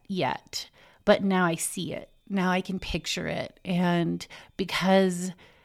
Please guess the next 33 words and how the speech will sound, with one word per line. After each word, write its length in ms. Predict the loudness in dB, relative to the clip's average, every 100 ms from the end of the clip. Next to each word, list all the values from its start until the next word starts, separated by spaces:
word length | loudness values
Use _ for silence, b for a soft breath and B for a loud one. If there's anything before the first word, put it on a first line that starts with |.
| b 2
of 280 | 2 2
the 80 | 0
way 420 | -2 2 2 4
that 180 | 2 2
they 140 | 2 0
just 220 | -2 -2
said 180 | 0 0
it 100 | -2
to 160 | -4
me, 400 | -4 -2 -2 -4
it's 180 | -4 -6
a 60 | -4
possibility 920 | -2 -2 -2 -6 -6 -6 -6 -10 -14
for 220 | -4 2 4
me 140 | 4
now. 480 | 2 -2 -6 -8 -4
It's 160 | -4 -2
a 60 |
goal 360 | -2 2 4 2
for 200 | 0 -4
me. 420 | -2 -2 -2 -4
It's 160 | -4 0
a, 240 | 0 0 B B B
it's 220 | -6 -2
a 340 | 2 2 0 0
North 380 | 2 2 2 -2
Star 600 | -6 -4 -4 -6 -10 -16
for 220 | -12 -6
me 160 | -4 -2
to 80 | 0
lean 240 | 2 2
into. 680 | 4 2 0 -4 -4 -6 -8 B B B B 0
And 1040 | 4 6 6 4 4 2 -2 -6 -8 -12